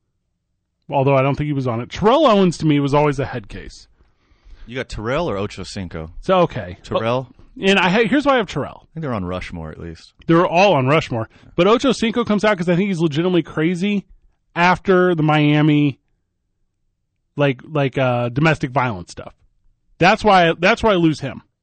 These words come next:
Speaker 2: Okay.
Speaker 1: 'Cause I love the name change stuff. I love the attention grab stuff. I love the racing the horse thing. I love, I love the being a professional soccer player.
Speaker 2: Oh, yeah, I forgot about that
Speaker 1: Yeah,
Speaker 2: one.
Speaker 1: no, 'cause he did so many crazy
Speaker 2: Yeah,
Speaker 1: things
Speaker 2: yeah, yeah.
Speaker 1: that you forget about him. But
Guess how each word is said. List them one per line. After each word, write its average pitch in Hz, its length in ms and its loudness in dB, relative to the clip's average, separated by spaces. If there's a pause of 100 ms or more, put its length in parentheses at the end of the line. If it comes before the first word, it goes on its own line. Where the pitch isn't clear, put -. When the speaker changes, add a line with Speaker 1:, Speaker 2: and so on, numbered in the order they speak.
(540)
Speaker 2:
Okay. 98 340 -8
Speaker 1:
'Cause 165 120 0
I 190 80 4
love 247 200 2
the 262 80 -4
name 214 240 -2
change 196 300 -4
stuff. 185 320 2
I 170 100 0
love 180 200 2
the 190 100 0
attention 175 340 0
grab 170 200 2
stuff. 175 200 0
I 170 60 0
love 156 160 2
the 156 100 0
racing 151 340 0
the 120 80 -2
horse 180 400 -2
thing. 175 400 2 (320)
I 160 100 -2
love, 160 460 0 (480)
I 156 100 -4
love 156 280 0
the 143 140 -2
being 165 340 0
a 143 60 0
professional 165 560 0
soccer 170 420 0
player. 165 480 2 (380)
Speaker 2:
Oh, 330 180 -2
yeah, 359 200 -2
I - 20 0
forgot 254 260 -4
about 175 180 -2
that 214 160 -2
Speaker 1:
Yeah, 247 80 4
Speaker 2:
one. 226 100 4
Speaker 1:
no, 262 140 4
'cause 196 220 0
he 247 100 2
did 277 160 -2
so 277 220 4
many 240 140 0
crazy 214 360 -2
Speaker 2:
Yeah, 294 120 -4
Speaker 1:
things 196 380 2
Speaker 2:
yeah, 214 180 -4
yeah. 170 140 -2 (300)
Speaker 1:
that 214 100 4
you 208 80 4
forget 220 300 2
about 131 280 2
him. 123 140 -2 (260)
But 208 400 4